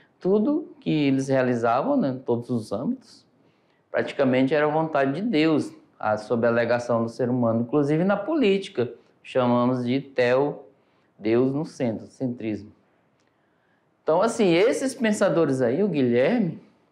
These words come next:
eles já vinham querendo sujeitar a fé, ou seja, ou seja, poxa, será que só existe a fé? E o, e o ser humano, será que ele não tem vez?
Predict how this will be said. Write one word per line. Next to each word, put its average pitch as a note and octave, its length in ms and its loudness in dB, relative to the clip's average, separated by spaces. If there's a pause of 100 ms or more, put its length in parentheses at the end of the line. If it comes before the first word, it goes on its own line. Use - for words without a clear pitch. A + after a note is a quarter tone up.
(1200)
eles A#2 340 0
já C3+ 200 2
vinham C#3 440 4
querendo D#3 400 2
sujeitar G3+ 540 2
a D#4 60 2
fé, G#3 300 0
ou G3+ 80 2
seja, D#3 280 0
ou D3 40 0
seja, D3 440 0
poxa, - 320 -4 (440)
será - 220 -12
que - 100 -14
só D#3+ 160 0
existe C#3+ 400 0
a B2 80 2
fé? C#3+ 600 -4 (1000)
E C3+ 140 -4
o, D#3+ 320 -2
e F3 60 4
o E3+ 60 0
ser G3+ 280 0
humano, F#3 400 2
será C#3 300 2
que D3+ 80 -2
ele C#3+ 100 0
não C3+ 220 0
tem A2+ 240 0
vez? C3 680 0